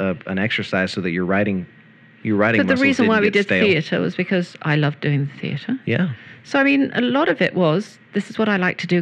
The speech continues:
Speaker 2: Come along, kids, join me."
Speaker 1: Yeah.
Speaker 2: And that's how we did it. So, truthfully, I did what was best, what worked best for me.
Speaker 1: And, but you did it with a, you did it after having made the conscious decision to dedicate
Speaker 2: As a
Speaker 1: whatever
Speaker 2: family.
Speaker 1: it was to us and, and as a,
Speaker 2: Always.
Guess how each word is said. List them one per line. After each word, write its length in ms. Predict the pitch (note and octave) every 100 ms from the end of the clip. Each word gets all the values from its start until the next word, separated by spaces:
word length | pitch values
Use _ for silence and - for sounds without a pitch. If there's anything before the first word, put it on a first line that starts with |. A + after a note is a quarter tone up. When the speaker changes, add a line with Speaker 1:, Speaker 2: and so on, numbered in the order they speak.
| F3
Speaker 2:
Come 180 | - A3
along, 220 | G3 E3+
kids, 280 | D#3+ D#3 -
join 380 | - A3 C4+ F3
me." 220 | C3+ F3
Speaker 1:
Yeah. 340 | - E3 F#3+ B2 - - - -
Speaker 2:
And 180 | F#3+ F#3
that's 160 | C#3 -
how 220 | F#3 E3+
we 100 | E3+
did 160 | -
it. 180 | - -
So, 300 | - E3+ E3 E3
truthfully, 840 | - - B3+ C#4+ - C4 B3+ C#4 C4 - - -
I 100 | F#3+
did 220 | F3+ F3
what 100 | -
was 140 | E3+
best, 340 | - E3 - - -
what 160 | F3
worked 240 | E3+ - -
best 240 | D3+ -
for 120 | -
me. 240 | C#3+ C3+ C#3 - - - -
Speaker 1:
And, 300 | D3 C#3+ C3+ - D3 B2 A2+
but 240 | D3 C#3
you 260 | C3 C3 C3
did 200 | A#2+ B2+
it 80 | A2
with 260 | A2 G#2+
a, 260 | G#2 G2 F#2
you 120 | A2 A2+
did 180 | A#2 G#2+
it 120 | - - -
after 340 | A2 G#2 A2+
having 280 | G#2+ G2+ G2
made 200 | G2+ G2
the 60 | F#2+
conscious 360 | G#2 G2 F#2
decision 420 | - F#2+ G2+ F#2 F#2
to 80 | F2+
dedicate 600 | G#3 G2 - F2+ - -
Speaker 2:
As 160 | F3 F3
a 60 |
Speaker 1:
whatever 340 | E3+ A#2 G#2+ G#2+
Speaker 2:
family. 140 | F#2+
Speaker 1:
it 40 | G2+
was 420 | G2 G2 - - -
to 260 | - A#2
us 340 | G#2+ G#2+ F2+ -
and, 160 | G2+
and 220 | F2+ G2+ G2+
as 180 | G2+
a, 40 | G2+
Speaker 2:
Always. 140 | G2